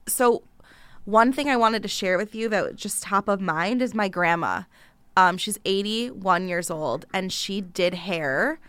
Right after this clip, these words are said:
till she was seventy-nine years old. Because I feel like as women and as just human beings, we want to have a purpose. And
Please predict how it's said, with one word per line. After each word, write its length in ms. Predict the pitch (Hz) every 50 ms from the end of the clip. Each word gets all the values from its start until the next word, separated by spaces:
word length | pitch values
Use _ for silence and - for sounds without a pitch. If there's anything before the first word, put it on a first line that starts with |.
| - - - - -
till 160 | - 220 208
she 180 | - - 220
was 160 | 202 202 190 196
seventy-nine 840 | - - 196 180 185 202 208 202 196 196 190 170 170 170 170 170
years 240 | 160 147 147 151 - -
old. 420 | 165 160 139 101 - - - - - - - - - - - - - - - -
Because 520 | - 226 214 - 202 220 233 220 220 220 - - -
I 120 | 208 208
feel 360 | 208 - - 240 240 254 262
like 480 | 269 262 226 208 202 196 190 190 - - _ -
as 220 | 202 202 190 202
women 400 | 180 202 196 196 202 202 196 196
and 160 | 185 185 180
as 140 | 175 180 170
just 180 | - 185 - - -
human 260 | - 214 202 190 185
beings, 400 | 185 185 185 185 180 185 180 -
we 200 | 180 180 185 185
want 400 | 185 185 170 180 165 170 160 180
to 80 | - 185
have 240 | 175 180 180 170 160
a 80 | 156
purpose. 800 | - - - - - - 240 277 339 370 - - - - - - - - _ - - - - - - - - - - - - - _ _ -
And 540 | 214 214 208 202 196 196 202 202 208 208